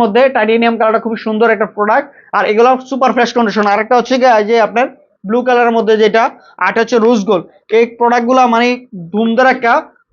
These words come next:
খুবই সুন্দর এই কালার, তিনটা কালারই আছে আমাদের কাছে। আরেকটা হচ্ছে আপনার ব্ল্যাক কালার,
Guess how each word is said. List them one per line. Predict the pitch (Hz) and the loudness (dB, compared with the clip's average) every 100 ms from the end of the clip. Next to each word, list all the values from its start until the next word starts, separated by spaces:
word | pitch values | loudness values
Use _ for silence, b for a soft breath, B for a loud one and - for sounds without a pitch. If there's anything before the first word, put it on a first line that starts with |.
| _ | _
খুবই | 240 247 285 269 | -2 0 0 -2
সুন্দর | 262 247 254 277 254 | -2 0 2 2 0
এই | 247 | 0
কালার, | 226 233 254 | 0 0 -2
তিনটা | 254 240 226 | -4 -2 0
কালারই | 233 240 233 | 2 2 2
আছে | 226 240 | 0 0
আমাদের | 226 220 | 0 0
কাছে। | 220 | 0
আরেকটা | 214 202 220 | 0 0 -4
হচ্ছে | 220 233 | -2 -2
আপনার | 208 202 | -2 -2
ব্ল্যাক | 196 208 220 | -2 -2 0
কালার, | 226 | 0